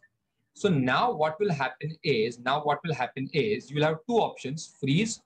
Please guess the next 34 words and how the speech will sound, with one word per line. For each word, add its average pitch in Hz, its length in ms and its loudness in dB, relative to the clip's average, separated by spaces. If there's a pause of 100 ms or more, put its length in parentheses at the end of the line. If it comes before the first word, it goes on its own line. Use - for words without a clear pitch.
or 190 320 2
don't 214 220 4
freeze. - 560 -12
Okay. - 340 -2 (1040)
Now, 131 680 -2
let's 156 380 -2
say 135 80 -2
you 147 280 0 (160)
freeze 240 360 4
that 160 200 0
option. - 360 -6 (200)
Listen 139 240 2
to 180 80 0
me 185 120 2
very 156 320 2 (100)
carefully, 139 480 -2
please. 170 320 0 (140)
Let's 233 260 2
say 156 120 -2
you 185 220 0 (140)
freeze 220 320 4
that 175 180 2
option. 113 340 -4 (680)
If 294 240 -2
you 262 260 0
freeze 170 240 2
that 139 220 0
option, 147 600 -2 (540)
then 151 560 2 (160)
what 202 260 2
you 190 120 -4
should 160 200 -4 (120)
do 139 360 4
is, 127 480 2